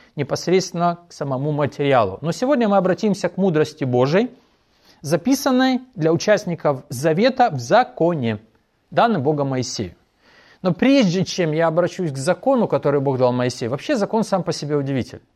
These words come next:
Я понимаю, что по разным причинам мы относимся к закону очень своеобразно, считая, что нам не надо ничего в нём брать.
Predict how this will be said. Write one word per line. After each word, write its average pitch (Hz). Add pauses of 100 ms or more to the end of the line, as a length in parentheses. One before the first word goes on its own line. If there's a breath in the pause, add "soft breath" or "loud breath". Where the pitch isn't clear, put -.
(360 soft breath)
Я 208
понимаю, 240
что -
по 196
разным 190
причинам 185
мы 185
относимся 180
к 151
закону 175
очень 165
своеобразно, 175
считая, 156
что 151 (140)
нам 170
не 190
надо 185
ничего 180
в 160
нём 165
брать. 139